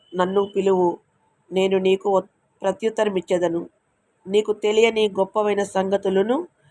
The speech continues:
నీకు తెలియజేసేదను." మన జీవితంలో ఎవరికి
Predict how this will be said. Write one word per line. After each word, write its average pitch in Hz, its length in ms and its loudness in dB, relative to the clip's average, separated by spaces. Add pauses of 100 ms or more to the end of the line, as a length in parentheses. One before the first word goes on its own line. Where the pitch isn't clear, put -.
(160)
నీకు 202 320 -2
తెలియజేసేదను." 180 960 -2 (1120)
మన 233 200 4
జీవితంలో 214 840 4 (920)
ఎవరికి 226 540 2